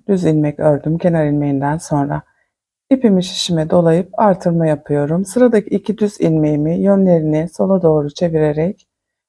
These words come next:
ikisini birlikte düz örüp kesiyorum. Tek ilmeği düşürüyorum. Beş tane düz örüyorum. Bir, iki, üç, dört,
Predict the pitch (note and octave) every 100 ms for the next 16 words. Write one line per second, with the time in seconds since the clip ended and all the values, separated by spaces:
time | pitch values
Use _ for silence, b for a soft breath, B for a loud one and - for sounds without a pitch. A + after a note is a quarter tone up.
0 | - A3+ G3 - D#3+ D#3+ F#3 D#3+ D#3 F3+
1 | F3 F#3+ E3 - D#3+ G3 - - G3 -
2 | - C#2+ - _ _ _ _ _ _ -
3 | G3+ D#3+ D3+ D#3 F#3 E3 - D3+ D3 C#3+
4 | D3+ - _ _ _ _ _ A3 C#4+ C#4+
5 | - G3 G3 A#3 G3+ D#3+ D#3 C#3+ C#3 C3+
6 | D3+ - _ F#3+ F#3+ F#3+ - _ _ _
7 | _ _ _ _ _ _ _ - F#3+ -
8 | F#3+ F#3+ F#3 - _ _ _ _ _ _
9 | _ _ _ - F#3+ F#3 - - _ _
10 | _ _ _ _ _ _ _ _ _ F#3+
11 | F#3+ A#3 - -